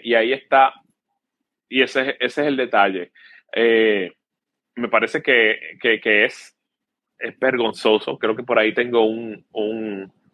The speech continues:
un blog post que voy a, que voy a, que, que estoy trabajando, que llevo tiempo trabajándolo precisamente porque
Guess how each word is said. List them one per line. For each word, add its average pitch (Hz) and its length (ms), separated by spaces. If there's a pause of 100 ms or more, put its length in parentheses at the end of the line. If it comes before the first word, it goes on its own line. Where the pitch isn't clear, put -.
un 117 220
blog 123 360
post 101 420 (600)
que 110 100
voy 104 300
a, 117 540 (160)
que 110 80
voy 104 180
a, 117 500
que, 98 120
que - 100
estoy 107 160
trabajando, 127 460
que - 80
llevo 110 180
tiempo 123 240
trabajándolo 117 560
precisamente 110 560
porque 98 540